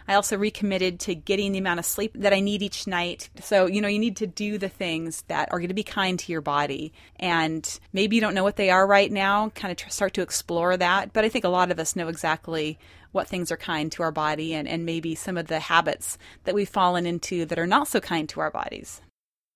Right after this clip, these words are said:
Tip three is to fix your mindset. One of the best things I did during my slump was to start daily meditation. This was so helpful in allowing me to slow down, to step back from my thoughts, and to be intentional about gratitude.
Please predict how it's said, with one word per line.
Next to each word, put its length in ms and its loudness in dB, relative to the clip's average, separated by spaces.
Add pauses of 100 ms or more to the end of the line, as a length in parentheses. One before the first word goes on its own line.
(140)
Tip 160 -2
three 240 2
is 220 0
to 80 -6
fix 240 -4
your 100 2
mindset. 760 -2 (320)
One 180 0
of 80 2
the 60 2
best 300 2
things 240 -2
I 80 0
did 160 -2
during 200 -2
my 120 -2
slump 340 -4
was 140 -6
to 80 -16
start 260 -8
daily 320 -4
meditation. 920 -6 (340)
This 120 -2
was 140 -2
so 160 2
helpful 560 2
in 260 -2
allowing 340 0
me 100 0
to 60 -2
slow 380 -2
down, 480 -2 (320)
to 80 -8
step 300 -2
back 240 4
from 140 -6
my 120 -2
thoughts, 640 -6
and 220 -4
to 100 -12
be 80 -4
intentional 540 -6
about 240 -6
gratitude. 760 -4